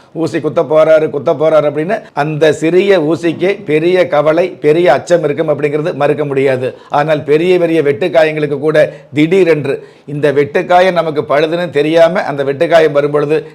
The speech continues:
திடீரென்று வரும்பொழுது அதனுடைய வலி நமக்கு அதிகமா இருக்கிறதில்ல. வெட்டுக்காயம் பட்டதுக்கப்புறம் அந்த வெட்டுக்காயத்தினுடைய ஆழத்தை பொறுத்து வலி இருந்துட்டு இருக்கலாம். ஆனால் அது படுவதற்கு முன்னாடி சிறு ஊசியாக இருந்தால் கூட உங்களுக்கு முன்னாடியே தெரியும் பொழுது அது பயமா தான் இருந்துட்டு இருக்கும்,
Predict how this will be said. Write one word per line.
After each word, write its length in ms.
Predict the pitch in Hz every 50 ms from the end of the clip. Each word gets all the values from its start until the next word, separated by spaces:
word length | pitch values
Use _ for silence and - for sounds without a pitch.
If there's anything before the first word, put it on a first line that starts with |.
| - 147
திடீரென்று 420 | 151 170 190 180 175 160 147 151 143
வரும்பொழுது 380 | 147 151 147 143 151 165 175 202 208 - - - - 147
அதனுடைய 280 | 156 156 156 147 143 135
வலி 140 | 147 175 202 196
நமக்கு 240 | 170 165 143 143 131
அதிகமா 280 | - 160 170 170 175 165 156
இருக்கிறதில்ல. 420 | 147 135 151 143 147 147 156 185 196 - - - - _ -
வெட்டுக்காயம் 600 | - - - - 185 - 175 175 175 175 170 147 -
பட்டதுக்கப்புறம் 720 | 139 135 139 175 170 165 160 147 156 147 170 180 208 - - - 131
அந்த 120 | 139 139 139 135 139
வெட்டுக்காயத்தினுடைய 680 | 143 - - 190 180 170 165 165 156 147 151 156 147 131 139
ஆழத்தை 260 | 156 165 156 - 160 135 156
பொறுத்து 240 | 156 151 151 226 208 - - - - 135
வலி 140 | 147 170 170 165
இருந்துட்டு 260 | 156 147 151 120 143
இருக்கலாம். 300 | 127 135 135 135 - - - - - - -
ஆனால் 280 | 151 156 156 156 147 127 - - - - 131 143
அது 140 | 143 143 151 147 - 123
படுவதற்கு 500 | 143 165 190 196 202 180 180 170 156 165 151
முன்னாடி 340 | 156 160 156 156 151 156 156 - - - - -
சிறு 220 | - 170 175 208 208 175 160
ஊசியாக 360 | 180 170 147 180 170 160 151
இருந்தால் 300 | 156 156 151 151 147 120 156
கூட 120 | 175 185 202 - -
உங்களுக்கு 280 | 151 151 156 147 143 143 143
முன்னாடியே 380 | 151 160 170 170 175 175 185 190 131 123
தெரியும் 260 | 147 156 160 156 156 156
பொழுது 220 | 151 160 170 214 233 - - - - -
அது 100 | 151 151 131 131
பயமா 260 | 135 151 165 175 170 160
தான் 160 | 151 190 175
இருந்துட்டு 300 | 156 151 151 135 131 143
இருக்கும், 260 | 143 - 151 147 139